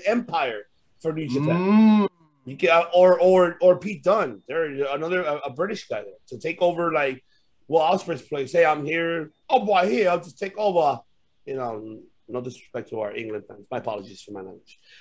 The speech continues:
Speaker 1: But, uh, you know, I'm just saying. <laughs> But, you know, shit like that you're able to, because, yes, there isn't much to offer. But if they stay, they're staying for this.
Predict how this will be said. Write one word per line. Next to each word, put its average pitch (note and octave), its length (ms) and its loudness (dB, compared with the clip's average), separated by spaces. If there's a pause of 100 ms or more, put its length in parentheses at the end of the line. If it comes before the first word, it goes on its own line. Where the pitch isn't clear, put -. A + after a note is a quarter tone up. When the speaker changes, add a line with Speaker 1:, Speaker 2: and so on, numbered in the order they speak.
Speaker 1:
But, D3 100 -2
uh, D3 40 2
you D3+ 120 2
know, D3 180 4
I'm D3 80 -4
just D#3 140 -6
saying. E3 240 -2
<laughs> - 720 -8
But, A#3 160 0
you C4 80 0
know, A3+ 260 2 (380)
shit - 340 -6
like G#3+ 200 -2
that G3 220 2
you're E3 120 -6
able D3+ 120 -10
to, - 140 -16
because, E3 560 -2 (680)
yes, G3 380 -2
there D3+ 180 -12
isn't A3 340 -4
much F3+ 280 -4
to - 180 -12
offer. F3 340 -8 (1900)
But F#3 460 4
if D#3 80 -10
they D3+ 120 -8
stay, A#3 560 0 (360)
they're C#3 120 -8
staying C#3 320 -2
for A2 140 -10
this. - 420 -18